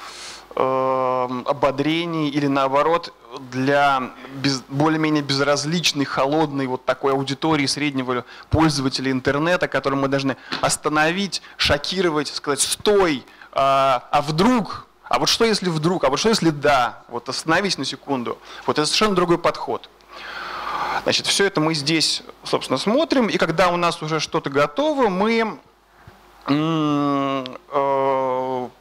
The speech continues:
пробуем показать наш, ну, нашу бета-версию нашего продукта. И вот здесь важно понять, что, а, а вот кому вы хотите показать его, чьё мнение вы хотите спросить.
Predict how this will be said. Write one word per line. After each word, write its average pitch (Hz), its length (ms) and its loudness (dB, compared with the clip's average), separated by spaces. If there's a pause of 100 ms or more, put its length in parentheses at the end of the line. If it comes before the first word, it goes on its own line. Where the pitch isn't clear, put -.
(460)
пробуем 180 520 2
показать 151 920 2
наш, 147 560 0 (1000)
ну, 147 80 4
нашу 139 260 0
бета-версию 131 880 0
нашего - 320 -4
продукта. 123 560 -2 (400)
И - 40 -4
вот 123 180 2
здесь 175 400 0 (200)
важно 156 400 2
понять, 156 560 0
что, 131 460 -2 (380)
а, 127 380 0
а 147 60 -4
вот 131 160 -4
кому 196 300 2
вы 175 80 0
хотите 143 340 -4
показать 147 540 -2
его, 120 100 -10
чьё 151 200 0
мнение 175 400 0
вы 135 80 -2
хотите 135 340 -4
спросить. - 720 -4